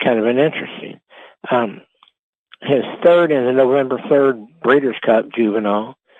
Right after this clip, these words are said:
at Santa Anita Park was a, a quality performance further, uh, further off the earlier pace than expected.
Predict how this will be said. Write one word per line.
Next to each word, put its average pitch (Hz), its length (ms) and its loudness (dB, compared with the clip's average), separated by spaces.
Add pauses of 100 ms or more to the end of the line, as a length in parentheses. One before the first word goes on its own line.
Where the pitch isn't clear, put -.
(300)
at 113 120 -8 (140)
Santa 127 260 2
Anita 123 340 2
Park 123 400 0 (360)
was 120 260 -2
a, 113 500 -2
a 101 80 -4
quality 139 460 2
performance 120 580 -4 (120)
further, 139 560 -2
uh, 107 340 -8 (260)
further 147 340 0
off 123 300 2
the 127 180 0
earlier 123 640 2
pace 120 300 0 (680)
than 123 280 2
expected. 131 640 -2